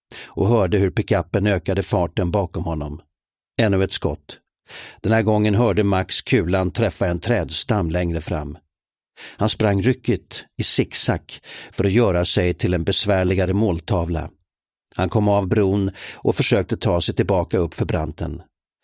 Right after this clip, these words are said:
Halvvägs snubblade han och föll framlänges så att han slog hakan i backen. Det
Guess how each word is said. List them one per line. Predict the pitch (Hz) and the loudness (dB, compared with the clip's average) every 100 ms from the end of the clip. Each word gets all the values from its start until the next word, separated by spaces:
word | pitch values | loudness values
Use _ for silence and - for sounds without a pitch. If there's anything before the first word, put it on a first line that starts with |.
| _ _ | _ _
Halvvägs | - 113 98 92 101 95 | -2 2 2 2 0 -2
snubblade | - - 135 110 82 98 95 | -4 0 2 2 2 2 2
han | 95 95 101 - | 2 0 -2 -6
och | - | -6
föll | - 104 85 80 | -2 0 0 0
framlänges | - 101 80 78 76 76 - - - - | 0 2 0 -4 -4 -4 -4 -6 -10 -8
så | - 104 | -2 0
att | |
han | 98 | 0
slog | - 101 87 | 0 0 0
hakan | 92 95 - 85 | 0 -2 -2 -4
i | 80 | -2
backen. | 98 92 - 80 - - _ _ _ _ _ - - - | -4 -4 -6 -6 -8 -14 _ _ _ _ _ -20 -20 -16
Det | - 120 98 | -2 2 2